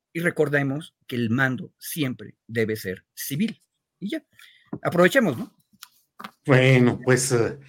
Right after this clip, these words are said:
Speaker 2: temas candentes, interesantes, polémicos. Por desgracia, el tiempo se nos va, pero tenemos la oportunidad de retomarlo en alguna otra ocasión próximamente, si nos lo permiten.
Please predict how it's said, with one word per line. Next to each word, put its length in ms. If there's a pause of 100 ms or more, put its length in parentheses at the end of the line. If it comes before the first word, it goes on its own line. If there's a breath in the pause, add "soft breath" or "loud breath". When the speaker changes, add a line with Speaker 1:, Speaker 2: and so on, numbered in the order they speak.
(200 loud breath)
Speaker 2:
temas 400
candentes, 640
interesantes, 640
polémicos. 800 (340 soft breath)
Por 160
desgracia, 520
el 140
tiempo 520 (180 loud breath)
se 160
nos 220
va, 240
pero 460
tenemos 320
la 80
oportunidad 520
de 80
retomarlo 680 (220 loud breath)
en 140
alguna 340
otra 180
ocasión 400
próximamente, 600
si 120
nos 140
lo 100
permiten. 520